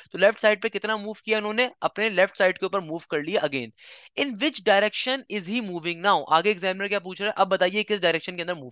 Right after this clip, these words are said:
कर रहे हैं।" तो भाई इस जानिब कौन सी डायरेक्शन होती है? इस जानिब हम सबको पता है वेस्ट की डायरेक्शन एग्जिस्ट कर रही होती है, तो आंसर क्या होगा? वेस्ट होगा।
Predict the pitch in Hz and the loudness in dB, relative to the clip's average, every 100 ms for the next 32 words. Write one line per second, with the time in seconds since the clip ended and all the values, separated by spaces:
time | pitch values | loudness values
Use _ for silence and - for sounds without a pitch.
0 | - 123 120 - - - 180 220 - 226 | -8 -6 -6 -8 -14 -6 4 6 8 6
1 | 202 196 202 - 202 202 208 196 - 208 | 8 4 2 2 2 2 2 0 0 -6
2 | 185 175 165 - - - 202 185 190 202 | -6 -6 -6 -6 -16 -2 0 4 2 4
3 | 202 202 196 214 185 185 208 175 123 202 | 0 -4 -4 -2 0 2 0 0 2 2
4 | - 202 175 165 190 165 147 175 170 151 | 2 0 0 0 -4 -6 -6 -6 -4 -4
5 | 156 156 180 156 151 185 180 170 170 180 | -4 -4 0 0 0 -6 -4 -2 0 0
6 | 131 - 123 117 | -2 -8 -10 -8